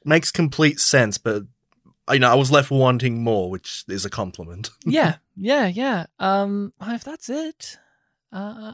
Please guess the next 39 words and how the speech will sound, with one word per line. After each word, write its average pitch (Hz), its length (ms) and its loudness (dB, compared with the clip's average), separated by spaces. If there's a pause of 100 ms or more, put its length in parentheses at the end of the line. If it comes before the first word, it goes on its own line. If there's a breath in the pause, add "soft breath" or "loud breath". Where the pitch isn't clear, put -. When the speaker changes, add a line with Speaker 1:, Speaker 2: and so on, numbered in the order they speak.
(120)
Speaker 2:
are 202 140 -6
you 214 140 -6
ready 233 200 -4
to 233 80 -12
hear 233 500 -8 (360)
what 190 120 -10
we 202 80 -6
got 196 180 -10 (380)
for - 160 -10
recommended 180 560 -6
from 180 160 -8
our 165 80 -4
listeners? 156 720 -6
Speaker 1:
Well, 135 120 2
first 135 320 2
we 120 100 2
have 123 160 -2
to 113 60 -6
say 110 240 0
we 104 160 -4
recommend 98 680 -6 (380 loud breath)
Speaker 2:
I 233 120 4
recommend 165 400 6
Bad 151 200 6
Genius. 156 360 0
I 165 40 0
thought 160 180 0
it 156 40 2
was 147 160 0
a 147 160 0
very 147 520 2
good 151 120 -2
time. 156 160 0
I 196 80 2
have 285 140 4
no 254 100 4
negatives 208 580 0 (120)
with 160 160 -4
it. 151 160 -2